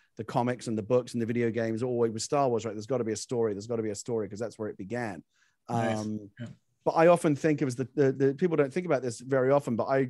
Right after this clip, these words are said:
Speaker 1: I really do think about the toys as a great catalyst for storytelling as well. They're the stories that you tell yourself, right? When you've got your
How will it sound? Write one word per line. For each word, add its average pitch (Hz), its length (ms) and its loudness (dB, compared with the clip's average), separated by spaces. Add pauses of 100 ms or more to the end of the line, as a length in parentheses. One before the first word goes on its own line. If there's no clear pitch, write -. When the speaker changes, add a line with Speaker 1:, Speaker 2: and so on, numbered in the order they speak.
(120)
Speaker 1:
I 143 120 0 (200)
really 135 260 2
do 127 200 -2
think 127 180 -4
about 120 220 0
the 110 80 -12
toys 127 580 2 (460)
as 131 140 0
a 127 40 -2
great 127 260 2
catalyst 117 460 -2
for 120 80 -10
storytelling 113 640 -4
as 113 80 -6
well. 170 100 4
They're 123 100 4
the 113 120 -4
stories 131 320 -4
that 127 100 -12
you 113 80 -8
tell 123 260 0
yourself, 110 540 -2
right? 117 120 -2
When 123 120 -4
you've 127 160 -4
got 131 180 0
your 120 320 2